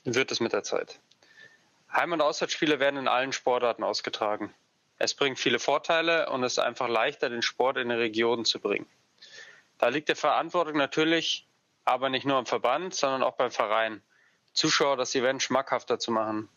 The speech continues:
Man kann durch Werbung, durch, äh, durch Events, ähm, durch Tag der offenen Tür vom Verein kann man natürlich, ähm,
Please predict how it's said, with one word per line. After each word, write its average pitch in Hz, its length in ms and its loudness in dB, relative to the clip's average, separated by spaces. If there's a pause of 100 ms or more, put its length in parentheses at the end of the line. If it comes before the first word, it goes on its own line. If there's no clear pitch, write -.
Man 113 200 -2
kann 135 400 -4 (500)
durch 139 320 0
Werbung, 135 720 2 (960)
durch, - 320 0 (260)
äh, 117 420 4 (420)
durch - 240 0
Events, 139 840 0 (680)
ähm, 120 540 2
durch 127 200 2
Tag - 300 0
der 131 120 0
offenen 123 280 -2
Tür 143 220 4
vom 131 180 -4
Verein 127 460 0
kann 127 160 -2
man 127 100 0
natürlich, 123 640 0 (720)
ähm, 120 600 2